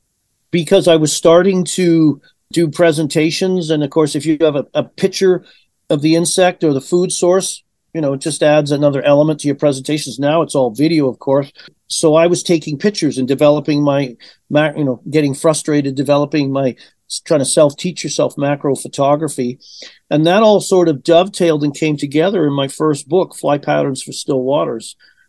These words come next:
because twenty some odd years ago, there was no book specifically designed for still water fly patterns.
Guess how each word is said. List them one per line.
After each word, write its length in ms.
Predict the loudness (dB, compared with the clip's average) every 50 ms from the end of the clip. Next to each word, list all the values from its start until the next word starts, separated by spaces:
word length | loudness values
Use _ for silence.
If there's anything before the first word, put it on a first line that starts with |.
| _ _
because 400 | -4 -4 -2 0 -2 -2 -2 -4
twenty 440 | -8 -6 -2 -2 0 0 0 0 -2
some 300 | -4 -4 -2 -2 0 2
odd 180 | 0 0 0 0
years 300 | 0 0 0 0 -2 -6
ago, 600 | -4 -2 2 2 2 4 2 2 0 -2 -4 -8 _ _ -20 -20 -20 -20 -20 _ _ -14
there 340 | -14 -10 -8 -4 -2 0
was 220 | 2 2 0 0 0
no 200 | 2 2 2 2
book 300 | 2 4 4 4 2 0
specifically 720 | -8 -8 -6 -6 -6 -2 -4 -2 -2 -4 -4 -2 -2 -2 -2
designed 500 | -2 -4 -2 -2 -2 -2 -2 -4 -4 -6
for 80 | -8
still 260 | -10 -6 -4 -2 -2
water 260 | 0 0 0 -2 -2 -4
fly 260 | -4 -2 -2 -2 -2
patterns. 540 | -2 -4 -6 -6 -6 -10 -14 _ -20 -20